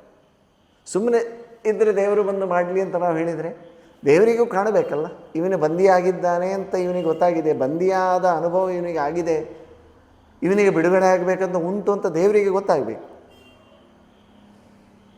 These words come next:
ಹಾಗೆ ಗೊತ್ತಾಗಲಿಕ್ಕೆ ಬೇಕಾಗಿ ಎಷ್ಟೋ ಸಲ ದೇವರು ಕಷ್ಟಗಳನ್ನು ಕೊಡ್ತಾನೆ. ನಮಗೆ ಅದು ಗೊತ್ತು ಮಾಡಿಸಲಿಕ್ಕೆ ಬೇಕಾಗಿ, "ನೀನು ಬಂದಿಯಾಗಿದ್ದಿ,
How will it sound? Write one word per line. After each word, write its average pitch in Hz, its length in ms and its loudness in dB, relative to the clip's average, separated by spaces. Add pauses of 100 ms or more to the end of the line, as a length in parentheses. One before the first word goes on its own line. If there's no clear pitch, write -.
(1700)
ಹಾಗೆ 180 720 0
ಗೊತ್ತಾಗಲಿಕ್ಕೆ 190 640 2
ಬೇಕಾಗಿ 208 420 0
ಎಷ್ಟೋ 208 220 -2
ಸಲ 190 200 -4
ದೇವರು 180 300 -4
ಕಷ್ಟಗಳನ್ನು 165 540 -8
ಕೊಡ್ತಾನೆ. 107 600 -14 (1300)
ನಮಗೆ 196 200 6
ಅದು 185 120 4
ಗೊತ್ತು 175 260 4
ಮಾಡಿಸಲಿಕ್ಕೆ 202 460 0
ಬೇಕಾಗಿ, 135 340 -2
"ನೀನು 156 220 0
ಬಂದಿಯಾಗಿದ್ದಿ, 151 1200 0